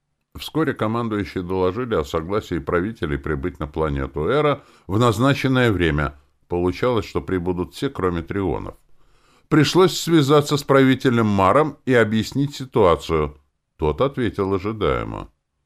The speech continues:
«Командующий, понимаю всю важность предстоящей встречи, но прибыть не смогу. Космос не наша среда.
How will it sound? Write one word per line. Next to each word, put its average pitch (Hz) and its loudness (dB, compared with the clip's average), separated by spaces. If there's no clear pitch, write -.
«Командующий, 73 -6
понимаю 143 4
всю 113 -2
важность 110 2
предстоящей 95 0
встречи, 147 -2
но 90 -2
прибыть 101 -4
не - -4
смогу. 107 -4
Космос - -6
не 98 -2
наша 92 -2
среда. 85 -4